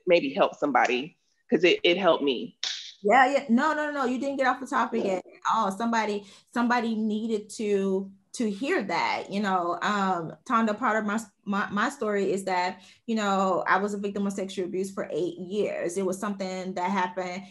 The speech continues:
Speaker 2: It was my mom, husband, and she knew about it, and other people in the family
Speaker 1: Mm-hmm.
Speaker 2: knew about it. But, you know, it was this, it was this family secret. And
Speaker 1: Yeah.
Speaker 2: and, and through my healing process, I had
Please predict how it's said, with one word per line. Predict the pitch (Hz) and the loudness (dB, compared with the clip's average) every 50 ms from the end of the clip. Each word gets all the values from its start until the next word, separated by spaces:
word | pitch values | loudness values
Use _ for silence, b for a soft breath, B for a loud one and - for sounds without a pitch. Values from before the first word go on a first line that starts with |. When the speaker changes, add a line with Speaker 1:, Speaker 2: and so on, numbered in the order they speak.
| B _ | B _
Speaker 2:
It | 208 | -6
was | 202 196 | -2 -2
my | 196 185 | 0 0
mom, | 190 190 196 202 202 208 240 | 2 2 4 4 4 4 2
husband, | 247 247 208 196 196 196 196 185 180 175 175 180 196 b b b b _ - | 2 2 2 2 0 0 -2 -4 -2 -4 -6 -8 -10 b b b b _ -4
and | 190 190 196 170 175 | -2 -2 0 0 -2
she | 196 - - 226 214 | -2 -2 0 2 2
knew | 214 214 208 190 | 4 4 4 2
about | 165 151 123 98 104 - 151 | 2 2 0 0 0 -2 -2
it, | 151 151 | -4 -4
and | - | -2
other | - 196 202 196 | -2 -2 -2 -2
people | 196 233 - - 175 | -2 -4 -4 -4 -4
in | 190 196 | -6 -4
the | |
family | 196 165 151 147 143 | -2 0 2 2 2
Speaker 1:
Mm-hmm. | 139 143 156 180 202 | 2 0 -2 -6 -10
Speaker 2:
knew | 220 | -12
about | - - - - - - - 160 165 | -16 -12 -10 -8 -8 -4 -4 -4 -4
it. | 180 | -2
But, | 196 185 - | -2 -2 -2
you | 214 202 | -2 -2
know, | 190 170 165 | -2 -2 -2
it | - 170 175 | -2 -2 -2
was | 175 185 180 - | -2 -4 -4 -4
this, | 185 175 175 170 170 - | -4 -4 -4 -4 -6 -6
it | - 180 | -6 -4
was | 180 185 | -4 -4
this | 170 160 - | -6 -8 -10
family | - 175 175 175 175 185 185 | -10 -10 -10 -8 -8 -10 -8
secret. | - 247 240 233 - - - - - b b b b b b b b _ | -8 -10 -10 -8 -8 -10 -8 -8 -10 b b b b b b b b _
And | 208 240 240 233 226 165 | -4 0 2 4 6 6
Speaker 1:
Yeah. | 151 139 135 139 | 8 8 6 4
Speaker 2:
and, | 151 175 202 220 - - _ _ _ _ | 2 0 -6 -12 -16 -20 _ _ _ _
and | 220 220 - 214 233 226 226 | -6 -4 0 0 0 0 0
through | 254 247 233 | -2 -2 -2
my | 220 220 220 226 247 277 339 480 494 453 | -2 0 2 2 4 4 6 6 4 4
healing | 381 370 269 226 208 202 220 | 4 2 2 2 0 -4 -4
process, | - - 196 151 143 - - - - - - - - - - - - | -4 -2 0 0 0 -2 -4 -6 -6 -6 -6 -6 -8 -8 -8 -4 0
I | - 214 233 | 0 2 2
had | 247 247 240 196 202 - | 2 2 0 0 0 -2